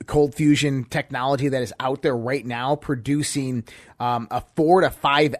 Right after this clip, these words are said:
X over unity. Uh, we have all types of other types of fusion technology out there producing over unity situations. And so this is the, uh, the National Ignition Fa-, Facility at Li-,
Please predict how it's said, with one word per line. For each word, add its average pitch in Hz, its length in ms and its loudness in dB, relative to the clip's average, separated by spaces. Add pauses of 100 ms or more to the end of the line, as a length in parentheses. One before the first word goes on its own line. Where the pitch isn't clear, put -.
X 135 340 -2
over 139 280 2
unity. 139 680 -2 (1500)
Uh, 127 260 -2
we 147 160 0
have 139 280 -2
all 165 240 0
types 165 360 0
of 120 120 -2 (100)
other 147 260 0
types 147 320 -6
of 120 140 -8
fusion 135 380 -6
technology 135 680 -4
out 123 280 -4
there 131 160 -2
producing 127 440 -6
over 127 200 -4
unity 123 480 -2
situations. 131 800 -4 (920)
And 143 140 -4
so 135 300 0 (360)
this 165 220 0
is 165 160 2
the, 151 220 -2
uh, 131 160 0
the 127 120 -6
National 147 720 0
Ignition 127 560 -4
Fa-, 120 360 -8
Facility 127 560 -2
at 110 120 -6
Li-, 110 200 -6